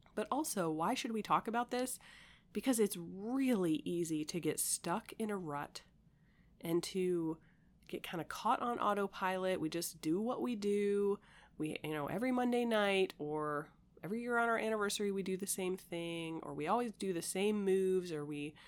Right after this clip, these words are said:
you know, we're always in the same location. That's not necessarily bad, but it's really easy to get stuck in a rut. And when we are stuck in a rut,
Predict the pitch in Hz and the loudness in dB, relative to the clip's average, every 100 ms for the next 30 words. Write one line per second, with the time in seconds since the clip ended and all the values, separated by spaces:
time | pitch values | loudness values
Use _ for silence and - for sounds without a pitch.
0 | - - - - 151 - - - - - | -20 -20 -12 -6 -4 -4 -8 -12 -4 0
1 | 208 226 226 220 214 214 208 - 180 175 | 2 2 0 0 0 0 -2 -4 -4 -4
2 | - 165 165 165 - - _ _ 302 - | -4 -4 -4 -4 -6 -16 _ _ -2 0
3 | 381 214 - - - 160 190 156 135 127 | 0 0 -2 -2 -2 -2 0 -2 -2 -4
4 | 202 247 131 131 - - - - - - | -4 -4 -6 -8 -12 -20 -20 -20 -20 -20
5 | - - 240 175 170 - - - - _ | -8 0 4 4 2 -4 -14 -20 -20 _
6 | _ - - 160 175 208 214 202 208 185 | _ -4 -4 -2 2 2 2 2 2 2
7 | - - 170 190 160 156 165 - 156 151 | 0 0 -2 -2 0 0 0 0 -2 2
8 | 170 233 254 226 180 - 175 160 - 151 | 4 4 2 0 0 0 -2 -4 -6 -6
9 | 143 165 415 - | -2 -2 -2 -8